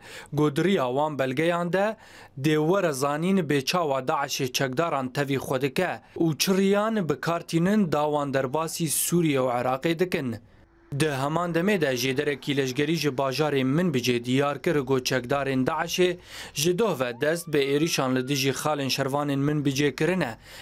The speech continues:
Lê belê şervanên Kurd û Ereb bersiveke tund dan û pevçûnên dijwar di nav wan de rûdane û di encama wan şer û pevçûnan de gelek çekdarên rêxistina teror kuştî û birîndar ketin.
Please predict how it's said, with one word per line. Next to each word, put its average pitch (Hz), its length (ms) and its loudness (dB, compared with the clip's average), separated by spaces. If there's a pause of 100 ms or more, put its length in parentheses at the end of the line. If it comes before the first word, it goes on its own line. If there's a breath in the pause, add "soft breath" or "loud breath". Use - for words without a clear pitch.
(100)
Lê 127 240 2
belê 151 240 2
şervanên 123 640 0
Kurd 135 240 0
û 127 220 2
Ereb 175 400 0 (340 loud breath)
bersiveke 139 880 0
tund 170 280 2 (260)
dan 170 240 2
û 131 240 -2
pevçûnên 131 560 0
dijwar 139 600 0
di 139 100 0
nav 139 180 0
wan 131 280 0
de 127 40 0
rûdane 147 600 0 (380 loud breath)
û 147 160 2
di 147 40 4
encama 151 720 0 (240)
wan 156 160 0
şer 156 320 0
û 131 80 -4
pevçûnan 180 580 0
de 190 220 0 (380 loud breath)
gelek 170 360 2
çekdarên 139 640 0
rêxistina 127 600 -2
teror 156 520 2
kuştî 147 420 0
û 131 100 -4
birîndar 131 460 0
ketin. 123 540 -4